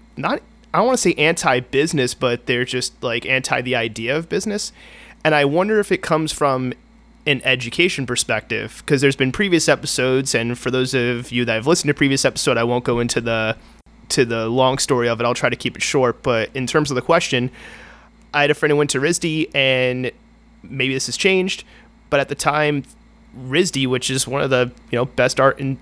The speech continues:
schools, art institutions in the entire world, were not teaching anything about the business of art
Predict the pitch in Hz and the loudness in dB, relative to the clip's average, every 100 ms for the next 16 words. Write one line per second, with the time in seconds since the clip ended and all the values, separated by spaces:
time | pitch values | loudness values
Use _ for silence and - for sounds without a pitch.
0 | 147 - 156 151 156 - 147 120 - 175 | -6 -4 -2 0 0 0 -2 -2 -4 -6
1 | 156 139 127 143 139 156 151 180 170 151 | -6 -6 -8 -6 -2 0 2 2 0 -2
2 | - 143 147 151 - - 151 147 139 139 | -4 -2 0 0 -2 -10 -8 -6 -4 -4
3 | 135 - 143 131 131 135 - - - - | -6 -4 -4 -2 -4 -8 -14 -20 -20 -20
4 | - 139 120 131 - 135 127 131 123 _ | 0 0 4 2 2 -6 -2 -2 -2 _
5 | 147 143 131 123 - - 139 117 139 123 | -2 0 -4 -4 -4 -2 -4 -2 0 0
6 | 110 | -2